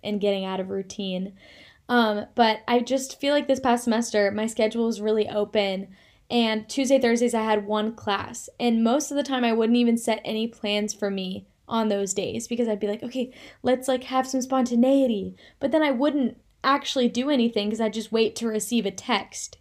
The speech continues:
you know? Like, I didn't actually set any plans in motion. And I just feel like I've just been sitting on my butt and being like, "Okay, why don't I have a bunch of people in my life pouring into me?" Like, I do have a wonderful, amazing friend group,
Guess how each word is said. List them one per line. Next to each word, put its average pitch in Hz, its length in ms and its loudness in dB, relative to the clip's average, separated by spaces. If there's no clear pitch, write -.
you 240 120 6
know? 226 200 4
Like, 233 200 2
I 226 140 2
didn't 233 220 4
actually 233 340 0
set 233 320 -2
any 220 240 -2
plans 214 380 -2
in 202 160 -2
motion. 226 640 -4
And 247 120 0
I 254 80 4
just 285 180 -2
feel 330 100 0
like 302 120 2
I've 254 140 2
just 247 220 -4
been 233 160 4
sitting 254 400 2
on 254 140 2
my 214 120 4
butt 220 480 2
and 220 140 -2
being 214 220 -4
like, 214 180 -8
"Okay, 262 460 -2
why 247 260 6
don't 269 160 2
I 247 180 2
have 226 600 0
a 269 120 4
bunch 254 260 0
of 240 80 -2
people 247 180 4
in 240 60 6
my 226 120 2
life 220 240 0
pouring 214 220 0
into 202 240 -6
me?" 196 140 -6
Like, 220 160 -8
I 247 100 4
do 254 200 2
have 240 220 2
a 226 120 2
wonderful, 220 920 2
amazing 220 680 4
friend 196 300 -4
group, 190 340 -8